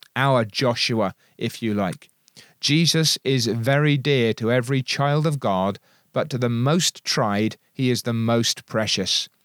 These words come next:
You who have had him with you when everyone else has left you, know what a dear friend he is.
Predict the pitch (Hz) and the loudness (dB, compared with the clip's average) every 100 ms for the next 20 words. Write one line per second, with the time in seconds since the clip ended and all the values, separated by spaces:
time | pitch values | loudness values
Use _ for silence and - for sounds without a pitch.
0 | _ - _ - 131 147 156 151 135 131 | _ -20 _ -4 2 4 4 4 2 0
1 | - 143 139 139 127 131 131 156 156 123 | 0 0 2 0 2 0 2 2 2 0
2 | 120 - 139 147 139 139 139 139 135 110 | -2 -2 0 2 2 2 2 2 -2 0
3 | 135 165 - 104 104 113 _ _ - 131 | 0 0 -2 -2 0 0 _ _ -6 0
4 | 160 180 165 156 127 117 147 160 151 143 | 2 2 2 0 -2 0 2 2 0 0
5 | 143 143 127 123 107 98 - - | 2 2 2 2 2 0 -4 -8